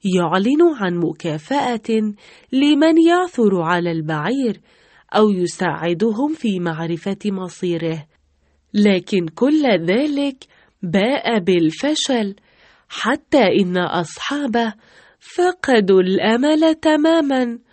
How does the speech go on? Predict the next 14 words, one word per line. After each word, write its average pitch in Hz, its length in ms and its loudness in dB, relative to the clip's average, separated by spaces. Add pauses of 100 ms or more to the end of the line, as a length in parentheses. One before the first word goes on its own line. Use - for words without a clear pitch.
(420)
وشعروا 294 920 2
باليأس 196 840 -2
والأسف، 208 1040 -2 (680)
لأنهم 208 840 2
فقدوا 202 680 -4
هذا 214 400 -2
البعير، 180 720 -4 (600)
وكان 285 680 2
ثمينًا 240 1000 2 (800)
غالي 254 520 4
الثمن، 196 680 -2 (580)
وكانوا 269 720 2
قد 175 260 -2
أعدوه 165 760 0